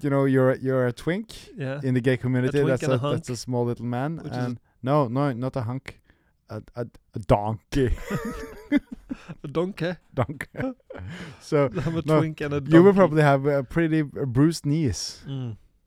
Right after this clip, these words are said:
Speaker 2: Bruised knees. So they, they would
Speaker 1: That's
Speaker 2: take me for a lot lizard, is what you're saying.
Speaker 1: Yeah.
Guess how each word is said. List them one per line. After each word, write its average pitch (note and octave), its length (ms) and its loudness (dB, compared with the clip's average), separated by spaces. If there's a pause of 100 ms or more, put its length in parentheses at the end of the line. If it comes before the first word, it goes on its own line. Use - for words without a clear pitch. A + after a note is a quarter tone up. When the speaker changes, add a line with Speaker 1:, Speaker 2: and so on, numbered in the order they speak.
Speaker 2:
Bruised B2+ 320 -4
knees. A#2+ 400 -8
So C#3 220 -10
they, C#3 220 -8
they C#3+ 100 -4
would C#3 120 2
Speaker 1:
That's - 60 -8
Speaker 2:
take D3+ 200 -2
me D3 100 -6
for C#3 160 -6
a C3+ 80 -2
lot C#3+ 300 -4
lizard, A2 420 -8
is G#2+ 120 -12
what C3 100 -10
you're B2+ 80 -10
saying. G#2 280 -14
Speaker 1:
Yeah. A2 300 -2